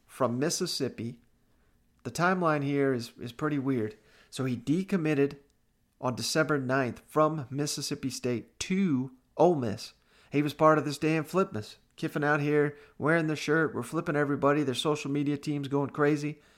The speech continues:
And then here, six days later, decommits from Ole Miss. And it sounds like he's headed to Memphis. And there's a report out there that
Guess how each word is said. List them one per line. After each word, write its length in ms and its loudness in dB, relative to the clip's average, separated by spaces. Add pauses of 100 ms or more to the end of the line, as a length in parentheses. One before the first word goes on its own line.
(340)
And 320 2
then 380 4
here, 440 4
six 320 -2
days 300 2
later, 440 0
decommits 1080 0 (400)
from 220 2
Ole 200 6
Miss. 400 0 (600)
And 140 0
it 60 2
sounds 260 2
like 160 0
he's 160 0
headed 220 2
to 60 0
Memphis. 520 -2 (560)
And 200 4
there's 140 2
a 60 2
report 420 2
out 220 2
there 300 2
that 420 0